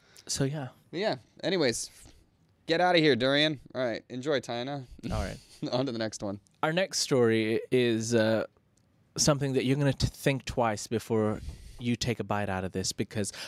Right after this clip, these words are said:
Speaker 1: a Thai cake shop has gone viral for flea, toad, and gecko cakes. That's
Speaker 2: Mm-hmm.
Speaker 1: right. Flea, toad, and gecko cakes.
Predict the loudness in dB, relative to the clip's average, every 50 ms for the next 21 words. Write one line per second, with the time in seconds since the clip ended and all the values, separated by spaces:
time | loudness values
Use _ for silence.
0 | -6 -4 -4 -4 -4 -4 -2 0 0 2 2 0 -2 _ -4 0 2 2 2 0
1 | -2 0 0 0 0 0 -2 -2 -2 -4 -2 0 0 0 0 0 0 2 2 2
2 | 2 2 0 0 -2 -2 -4 -2 0 2 2 2 0 -4 -10 -20 _ -8 -6 2
3 | 4 4 4 4 4 2 0 0 -2 _ _ _ _ -10 _ -4 2 4 4 4
4 | 4 4 2 0 -4 -8 -18 -20 _ -4 -2 0 0 0 -2 -4 -2 -2 -2 0
5 | 0 -2 -2 -2 -2 -2 -2 -2 -4 -6 _ _ -8 -6 -4 -4 -4 -6 -8 -12
6 | _ _ _ -6 -4 -4 -4 -4 -2 -2 0 0 -2 -4 -8 _ _ _ _ _
7 | -6 0 2 2 4 4 2 2 2 4 4 4 4 2 2 0 -2 0 -2 -4
8 | -2 -2 -4 -4 -4 -6 -6 -6 -4 -4 -6 -8